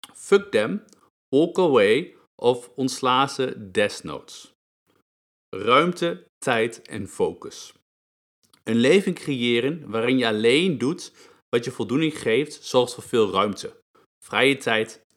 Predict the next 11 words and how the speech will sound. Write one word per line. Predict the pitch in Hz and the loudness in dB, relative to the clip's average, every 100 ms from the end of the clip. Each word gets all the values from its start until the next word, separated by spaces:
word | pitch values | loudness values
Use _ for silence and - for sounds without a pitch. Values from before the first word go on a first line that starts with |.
| - | -6
en | 113 | -4
focus. | 117 104 85 - - - - _ _ _ _ _ _ - | -2 0 -2 -6 -18 -20 -20 _ _ _ _ _ _ -14
Besteed | - - 147 143 113 | -6 4 4 4 2
daarom | 120 147 156 147 | 4 4 2 0
zaken | 107 120 131 147 147 110 135 117 | 0 2 4 2 0 -4 -6 -10
die | 107 107 | -12 -8
vaak | - 117 131 | 0 2 2
veel | - 120 | 0 -2
energie | 113 117 113 - 147 | 0 -2 -4 -6 -10
slurpen | - 101 104 107 110 | -6 -2 -2 -2 -4
uit. | 101 - - | -4 -6 -18